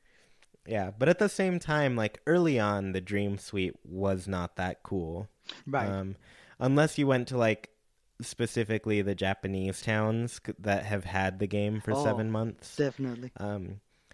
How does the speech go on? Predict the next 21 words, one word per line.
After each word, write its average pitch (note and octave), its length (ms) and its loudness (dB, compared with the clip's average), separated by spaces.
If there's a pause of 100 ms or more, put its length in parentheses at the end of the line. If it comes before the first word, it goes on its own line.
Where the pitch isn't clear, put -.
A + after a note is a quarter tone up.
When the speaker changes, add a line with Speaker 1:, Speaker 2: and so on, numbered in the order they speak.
(120)
Speaker 1:
like, A2 260 0
those C3+ 260 4
people G#2 580 0
had G#2 260 -2
theirs G2 260 0
all G2 500 -2
upgraded F2+ 600 -4
and F2 200 -6
stuff. F2+ 400 -8
But A2 140 4
if A#2 140 0
you C#3+ 100 4
Speaker 2:
Right. - 20 0
Speaker 1:
just C3+ 200 2
went A2+ 320 0
to, G#2 280 0
like, F#2+ 420 0
a G#2+ 80 -4
North G2+ 300 0
American G2 520 -2
town, A2+ 460 -2